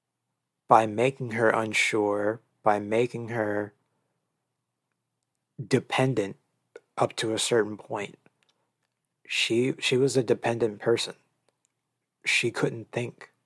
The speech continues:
for herself, or at least she thought she couldn't. She thought that everything she did was controlled by someone else, and she would often blame others.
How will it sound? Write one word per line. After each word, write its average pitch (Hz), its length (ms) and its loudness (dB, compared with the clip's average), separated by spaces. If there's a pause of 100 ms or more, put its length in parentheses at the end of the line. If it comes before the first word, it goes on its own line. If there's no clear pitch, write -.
(640)
for 113 200 0
herself, 107 840 0
or 107 80 0
at 110 100 0
least 110 180 0
she 113 120 -4
thought 123 320 4
she 120 140 -4
couldn't. 101 420 -6 (800)
She - 160 -2
thought 120 240 8
that 113 100 -2
everything 113 400 2
she - 180 -6
did 107 340 -2
was 104 160 -4
controlled 107 400 0
by 107 140 0
someone 104 420 -8
else, 104 420 -4 (1000)
and 101 320 -2
she - 240 -2
would 107 220 -6
often 110 540 6
blame 104 440 -4
others. - 520 -6